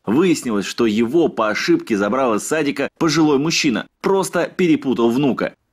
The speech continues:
Дедушка привёл Захара домой, покормил его и стал играть.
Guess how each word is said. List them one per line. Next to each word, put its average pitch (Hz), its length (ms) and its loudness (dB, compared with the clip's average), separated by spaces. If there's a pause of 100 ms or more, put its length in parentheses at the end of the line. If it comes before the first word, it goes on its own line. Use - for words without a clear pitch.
(200)
Дедушка 135 420 0
привёл 120 280 2
Захара 107 360 -2
домой, 147 480 -2
покормил 120 440 -2
его 165 280 2
и 113 80 0
стал 131 340 -4
играть. 101 400 -4